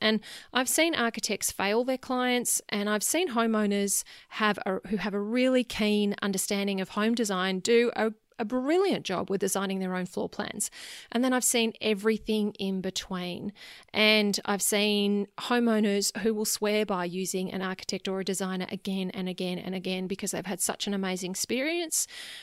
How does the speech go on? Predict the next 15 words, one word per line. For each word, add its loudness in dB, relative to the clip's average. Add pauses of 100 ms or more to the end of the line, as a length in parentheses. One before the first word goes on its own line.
(160)
Uh, 0
but, -2 (180)
you -2
know, -6
the -2
bad 0
news -4
always -4
travels -6
so -4
much -6
faster -4
and 0
further. 0
So 4